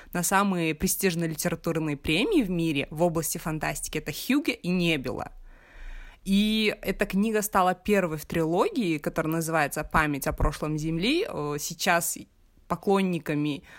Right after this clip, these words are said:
этой книги являются и Марк Цукерберг, и Барак Обама. Его сейчас экранизируют, то есть за экранизацию этого романа бились прям именитые мас-, мастодонты, но Китай не отдал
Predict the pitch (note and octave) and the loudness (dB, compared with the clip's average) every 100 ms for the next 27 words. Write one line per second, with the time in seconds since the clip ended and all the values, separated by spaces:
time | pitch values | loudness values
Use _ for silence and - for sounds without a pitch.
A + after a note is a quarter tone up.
0 | - - - _ F#3 F#3 E3 - F#3 G#3 | -20 -20 -20 _ -4 -2 -4 2 4 4
1 | G3+ D#3 D#3+ E3 D#3+ E3+ D#3+ - - E3 | 2 0 -2 -2 2 4 4 -2 -4 -2
2 | D#3+ D3+ G3 - - G3+ - F3 D#3+ E3 | 2 4 2 0 -4 -4 -2 -2 0 -2
3 | D#3+ - E3 C#3+ D3+ D#3+ D#3+ D#3 D3 F3 | -2 -10 -8 -2 0 0 -2 -2 2 2
4 | G#3 G3 F#3 - - - - - E3+ F#3+ | 2 2 -2 -4 -20 -18 -10 -4 -2 -2
5 | F3 F3+ E3+ - - G3 G3+ G3 D#3 E3+ | -2 -4 -4 -4 0 4 4 4 2 2
6 | G#3 A#3 G#3+ G3 F#3 _ D#3 D#3 - _ | 2 4 2 2 0 _ -6 -4 -6 _
7 | D#3 D#3 D#3 F#3 F3 F3+ F3 F3+ F3 F3 | -8 -4 2 2 2 0 0 0 2 2
8 | E3+ - - D#3+ D#3 D#3+ E3+ D#3 D#3 D#3 | 2 -4 0 -2 0 -2 -2 -2 -2 0
9 | D#3+ E3+ E3 D3+ E3 F3 E3 - - - | 0 0 -2 0 0 0 0 -2 -4 -6
10 | - _ _ - - C#3+ - G#3+ G#3+ G#3+ | -20 _ _ -14 -4 -4 2 4 6 4
11 | G#3 G#3 F3 E3 F3+ - E3+ F3+ - F3+ | 2 4 2 4 2 2 2 2 4 4
12 | E3+ F#3 B3 - G#3+ G3+ - - - - | 6 4 4 2 -2 -2 -12 -16 -12 0
13 | G#3 A3+ B3+ F3+ D#3+ D#3+ D#3 D3 D3+ F#3+ | 0 0 0 2 2 2 0 0 2 2
14 | F#4+ | 2